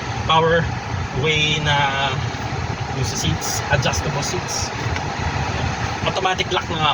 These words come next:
pala siya. Yan. Para yes, yung sa buhay na. Tapos, okay, hangin. Tinitim-tim-tim ko lang yung, ano, natin, sasakyan natin.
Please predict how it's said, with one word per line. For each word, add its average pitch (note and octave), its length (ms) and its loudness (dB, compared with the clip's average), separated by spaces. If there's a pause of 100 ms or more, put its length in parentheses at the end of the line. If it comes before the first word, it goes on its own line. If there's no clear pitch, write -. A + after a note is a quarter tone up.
pala B2 160 2
siya. - 160 -2
Yan. - 400 -4 (400)
Para C#3+ 160 -2
yes, B2+ 160 0
yung - 80 0
sa - 160 -2
buhay - 240 -2
na. G4 160 2 (640)
Tapos, A#2 880 0 (1700)
okay, G#2 80 0 (240)
hangin. A#2+ 320 2 (160)
Tinitim-tim-tim D3 800 2
ko C#3+ 80 2
lang C#3 160 2
yung, C#3 180 2 (540)
ano, B2 160 0
natin, A#2+ 320 0 (160)
sasakyan - 320 0
natin. - 300 0